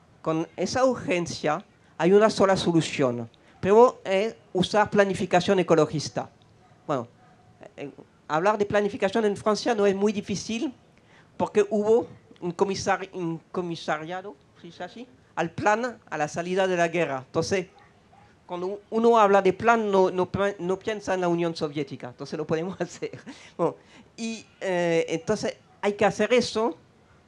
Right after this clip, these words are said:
para justamente organizar la salida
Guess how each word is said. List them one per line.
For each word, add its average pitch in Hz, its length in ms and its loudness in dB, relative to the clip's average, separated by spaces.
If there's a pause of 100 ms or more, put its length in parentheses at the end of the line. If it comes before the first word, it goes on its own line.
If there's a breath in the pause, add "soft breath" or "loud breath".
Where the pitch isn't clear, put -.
(100)
para 165 240 2
justamente 233 1040 0
organizar 170 840 4
la 165 160 2
salida 196 640 4